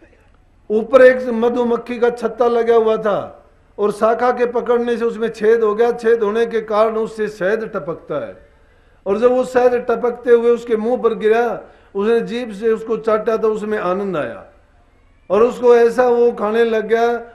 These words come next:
बोला कि ये तो परमात्मा ने अच्छा किया, भूख भी खत्म हो जाएगी, जान भी बच जाएगी। ऊपर से उसको शहद मिलता गया, वो उसको चाटता रहा, अब मौत का भय उसको नहीं रहा।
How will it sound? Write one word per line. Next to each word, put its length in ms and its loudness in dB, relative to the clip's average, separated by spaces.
बोला 240 0
कि 120 -6
ये 180 -2
तो 120 0
परमात्मा 600 -4
ने 120 -2
अच्छा 280 -2
किया, 260 -2
भूख 300 -6
भी 140 -6
खत्म 280 -4
हो 160 0
जाएगी, 420 -2
जान 320 -2
भी 120 -2
बच 180 -6
जाएगी। 520 -4
ऊपर 320 2
से 140 2
उसको 300 2
शहद 400 -2
मिलता 380 -4
गया, 240 0
वो 140 2
उसको 280 0
चाटता 460 0
रहा, 340 0
अब 120 0
मौत 360 0
का 120 2
भय 180 0
उसको 280 -4
नहीं 260 -6
रहा। 220 -14